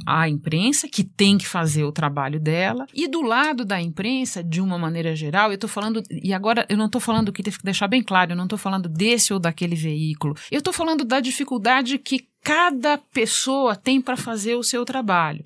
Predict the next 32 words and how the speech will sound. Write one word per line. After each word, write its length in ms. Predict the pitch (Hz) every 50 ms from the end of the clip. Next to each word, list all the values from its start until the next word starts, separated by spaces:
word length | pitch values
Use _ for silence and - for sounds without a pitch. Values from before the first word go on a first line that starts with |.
| - -
E 100 | 339 359
do 120 | 320 359
lado 400 | 339 294 277 269 262 240 208 214
da 160 | 190 190 190
imprensa 480 | 196 196 190 254 247 269 294 285 - 285
sempre 520 | - - - 320 339 359 349 - - 311
haverá 380 | 285 277 240 247 220 214 214 226
uma 140 | 226 233 240
desconfiança 580 | - - - 226 233 - - 233 233 - -
muito 180 | 220 220 226 214
grande, 140 | 208 240 240
porque 140 | - 254 220
são 260 | - - 254 254 247
planetas 720 | _ - 240 233 233 220 214 220 233 233 233 233 208 202
à 80 | 202 190
parte. 460 | - - - - - - - - - - -
É 120 | - - 202
mais 280 | 214 233 247 254 233
difícil 360 | 202 208 - - 226 - 208 185
de 100 | 180 185
você 240 | 196 190 - -
aprender 580 | 202 190 - 185 180 180 170 165 170 190 202 220
o 120 | 226 226
idioma, 680 | 220 196 180 165 180 175 165 170 170 175 175 180 180 - -
é 80 | -
mais 200 | 190 190 208 208
difícil 320 | 185 - - 214 208 - 202
de 120 | 180 180
você 320 | 175 180 170 - - 196 202
escutar 680 | 185 - - - - 160 151 - - 185 202 214 226
as 140 | 226 220 -
pessoas, 840 | - - 185 - - - 160 160 156 156 156 160 160 160 - -